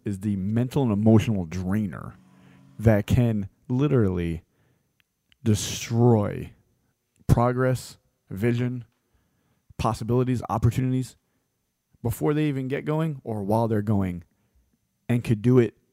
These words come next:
in an instant. This was one of the hardest parts,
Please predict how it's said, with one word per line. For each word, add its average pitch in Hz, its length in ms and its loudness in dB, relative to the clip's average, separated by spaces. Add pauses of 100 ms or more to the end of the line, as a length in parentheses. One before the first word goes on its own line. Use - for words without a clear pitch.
(220)
in 117 80 0
an 98 180 -4
instant. - 600 -10 (1120)
This 135 120 4
was 151 140 2
one 143 140 -2
of 107 60 -2
the - 60 -12
hardest 135 460 0
parts, - 560 -4